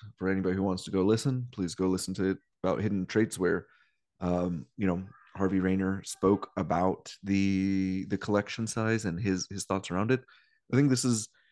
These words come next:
this, this lull in the market is giving artists a lot to, to think about. And I think that that's really, really amazing and, and should, it, it, it's,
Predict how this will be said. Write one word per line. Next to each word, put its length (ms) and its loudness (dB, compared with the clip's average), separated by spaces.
this, 420 -6
this 220 -2
lull 520 2
in 80 -4
the 60 -2
market 400 -2
is 220 -2
giving 380 0
artists 480 -4
a 40 -2
lot 340 -4
to, 420 -2
to 80 -12
think 180 -4
about. 300 -2
And 100 -4
I 60 -2
think 160 -4
that 100 -2
that's 220 -2
really, 440 -2
really 260 4
amazing 480 2
and, 200 -4
and 140 -2
should, 260 -2
it, 120 -4
it, 160 -6
it's, 280 -6